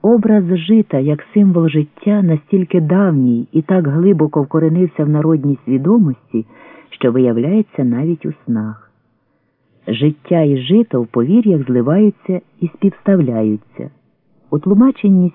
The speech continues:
снів дозріле повністю жито визначається як вираження закінченого, завершеного життя,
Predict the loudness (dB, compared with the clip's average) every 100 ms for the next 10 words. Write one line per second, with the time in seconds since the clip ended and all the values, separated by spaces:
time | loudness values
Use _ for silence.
0 | 2 4 6 4 _ -20 -20 -10 -2 0
1 | 0 0 2 2 0 0 0 0 -4 -2
2 | -2 2 0 0 -2 0 0 -2 -2 0
3 | 0 0 -4 -2 0 2 2 0 -2 0
4 | -2 -2 0 0 0 -6 -4 -4 -2 0
5 | 2 0 -2 -6 -4 -4 -4 -6 -6 _
6 | -8 -6